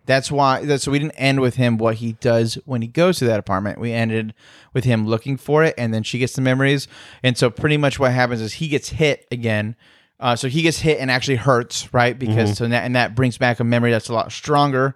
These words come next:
Speaker 1: I, which is really weird. Pain is, like, the thing that brings back memories, like, a
Speaker 2: I
Speaker 1: lot
Speaker 2: believe it.
Speaker 1: stronger, right?
Speaker 2: Yeah.
Speaker 1: And so, um,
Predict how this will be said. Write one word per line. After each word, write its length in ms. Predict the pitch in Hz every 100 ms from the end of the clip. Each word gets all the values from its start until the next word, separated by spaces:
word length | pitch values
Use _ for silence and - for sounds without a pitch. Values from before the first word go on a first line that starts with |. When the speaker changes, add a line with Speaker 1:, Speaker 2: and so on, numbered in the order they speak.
| _ -
Speaker 1:
I, 160 | 143
which 180 | 147 156
is 100 | 151
really 240 | 196 247
weird. 380 | 202 156 180 180
Pain 280 | - 139 156
is, 100 | 151
like, 220 | 139 120 - 131
the 200 | 135 127
thing 280 | 127 127 127
that 160 | 110
brings 220 | 120 120
back 220 | 120 120 117
memories, 340 | 117 117 120
like, 140 | 117 117
a 40 |
Speaker 2:
I 60 | 117
Speaker 1:
lot 120 | 107
Speaker 2:
believe 160 | 90 87
it. 100 | 110
Speaker 1:
stronger, 320 | 113 147 - 117
right? 200 | 127 87
Speaker 2:
Yeah. 160 | 87 82 - -
Speaker 1:
And 300 | 147 147 147
so, 340 | - 160 139 139
um, 520 | 147 139 131 123 117